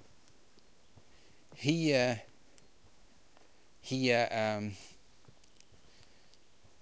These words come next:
he, he, he's able to, to, in my opinion,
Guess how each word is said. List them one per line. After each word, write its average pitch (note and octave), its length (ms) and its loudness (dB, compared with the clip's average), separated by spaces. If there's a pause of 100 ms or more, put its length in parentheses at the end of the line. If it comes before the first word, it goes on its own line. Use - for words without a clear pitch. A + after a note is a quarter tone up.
(120)
he, D3 200 -2 (120)
he, G#2+ 360 -10
he's B2 440 -4
able A#2+ 360 0
to, G#2 340 -4 (520)
to, G#2+ 120 -6
in G#2 180 -2
my B2+ 120 0
opinion, G2 480 -6